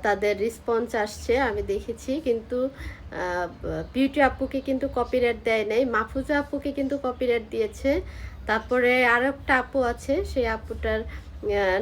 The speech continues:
নামগুলা, অনেকগুলো আপু, চার পাঁচটা আপু কিন্তু যেতে আমাদের রেগুলার ভিডিও দেখে, এ, সেই, উম, ভিডিওগুলার থেকে তাদের চ্যানেলগুলো মনি হয়েছে। কিন্তু সবাইকে কপি, কপিতে কপিরাইট দিয়েছে। আর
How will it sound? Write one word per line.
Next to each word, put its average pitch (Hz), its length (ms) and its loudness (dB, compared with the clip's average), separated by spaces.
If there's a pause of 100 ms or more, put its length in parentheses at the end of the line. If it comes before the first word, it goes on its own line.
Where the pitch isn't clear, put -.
(100)
নামগুলা, 233 560 2 (180)
অনেকগুলো 285 460 2
আপু, 208 200 0
চার 247 280 0
পাঁচটা 269 380 0
আপু 254 180 -2
কিন্তু 254 380 -2 (140)
যেতে 233 320 2
আমাদের 214 420 0
রেগুলার 240 400 0
ভিডিও 240 320 0
দেখে, 226 380 -2 (400)
এ, 196 280 2
সেই, 226 320 4 (360)
উম, 190 300 -4 (220)
ভিডিওগুলার 202 1300 2
থেকে 254 300 -2
তাদের 214 400 0 (160)
চ্যানেলগুলো 208 500 0
মনি 208 320 0
হয়েছে। 208 420 2 (440)
কিন্তু 233 280 6
সবাইকে 285 560 4 (100)
কপি, 262 400 2 (100)
কপিতে 240 880 4
কপিরাইট 226 480 2
দিয়েছে। 214 380 2 (500)
আর 208 100 -4